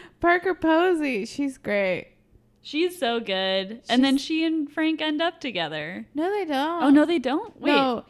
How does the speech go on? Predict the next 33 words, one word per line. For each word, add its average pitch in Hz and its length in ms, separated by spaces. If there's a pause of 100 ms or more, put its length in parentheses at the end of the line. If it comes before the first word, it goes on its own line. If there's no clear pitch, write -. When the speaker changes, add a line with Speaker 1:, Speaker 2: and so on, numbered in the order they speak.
Speaker 1:
he 302 200
ends 339 220
up 330 220
with 262 180
the 240 140
host 254 440
of 226 140
the 190 120
T - 20
V - 40
Speaker 2:
Oh, 320 440
that's 233 300
Speaker 1:
show. 180 40
Speaker 2:
right. 185 340
Speaker 1:
Yeah, 220 140
Speaker 2:
Yeah, 196 440
never 180 120
Speaker 1:
where 226 100
he 214 100
Speaker 2:
mind. 214 80
Speaker 1:
says, 214 240
"Thank 214 340
your," 185 520 (600)
yeah. 175 420 (580)
Uh, 202 380
she 320 880 (640)
ends 247 300
up 226 240 (720)
Speaker 2:
Who 247 80
does 262 160
she 240 260
end 220 180
up 226 120